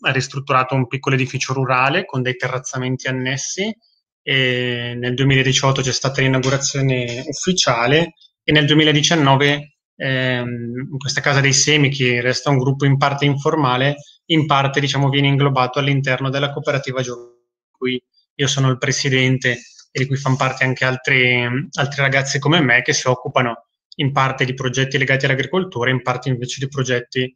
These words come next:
sia socioeducativi che legati al turismo, però nella forma di cooperativa di comunità. Quindi, diciamo, tanti aspetti che, che si mettono insieme e, eh, tra i quali però l'attenzione al territorio, in particolare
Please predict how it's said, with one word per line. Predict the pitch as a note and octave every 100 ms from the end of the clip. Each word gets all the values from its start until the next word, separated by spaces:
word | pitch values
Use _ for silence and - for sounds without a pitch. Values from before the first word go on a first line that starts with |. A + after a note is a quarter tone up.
| _ -
sia | - C#3
socioeducativi | C#3+ C3+ C#3+ C#3 C#3+ C#3+ C#3
che | C#3
legati | D3+ C#3 C3+
al | C3
turismo, | - C3+ B2 A#2+ C#3 D3+ - _ _ -
però | B2
nella | C3 C3+
forma | C3+ C3+ C3+
di | C3
cooperativa | C3 C#3+ C#3 C3+ C3
di | C3
comunità. | C3 C#3 C3+ B2+ B2 A2+
Quindi, | - B2+ B2+
diciamo, | - A#2+ A#2 _ _ _
tanti | - D3+ D3
aspetti | D3 - C3+ C3+ D#3+ D#3+
che, | C#3 B2+ B2+ B2 A#2+ _ _ -
che | C#3+
si | D3
mettono | D3 C#3 F3
insieme | F3+ - C3+ D#3 D#3+ -
e, | D#3+ C#3 C#3 C#3
eh, | D3+ C3+ C3 B2
tra | D3
i | C#3+
quali | C3+ C#3 C#3
però | C#3 C3
l'attenzione | C3 B2+ - C#3 C3+ C#3 C#3
al | C#3
territorio, | C#3+ C#3 C3+ C3+ C3+
in | C3
particolare | B2+ - B2+ B2+ B2 B2+ B2 -